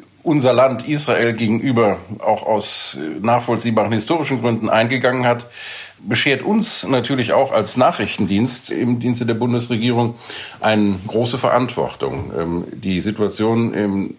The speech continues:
Israel, im Nahen Osten, im Gazastreifen, aber auch in den anderen angrenzenden Gebieten ist sehr, sehr angespannt und jederzeit in der Lage, umzuschlagen, zu eskalieren, ähm, einen Flächenbrand auszulösen.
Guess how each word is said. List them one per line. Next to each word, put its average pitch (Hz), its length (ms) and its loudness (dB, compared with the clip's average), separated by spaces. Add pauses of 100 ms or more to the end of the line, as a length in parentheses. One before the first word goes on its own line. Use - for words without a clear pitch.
Israel, 117 440 0
im 104 100 0
Nahen 95 220 4
Osten, 107 320 -2
im 92 120 -2
Gazastreifen, 98 720 0
aber 90 200 2
auch 90 100 -2
in 95 80 0
den 85 240 -2 (480)
anderen 98 540 0 (360)
angrenzenden 101 800 0
Gebieten 107 440 0
ist 90 200 -2
sehr, 123 240 2
sehr 123 240 2
angespannt 98 760 0
und 101 340 -2
jederzeit 104 640 0 (460)
in 101 140 -2
der 87 140 0
Lage, 90 500 0
umzuschlagen, 110 1000 0
zu - 120 -4
eskalieren, 101 920 0
ähm, 92 400 -2 (140)
einen 90 240 -2
Flächenbrand 76 640 -4
auszulösen. 85 800 -2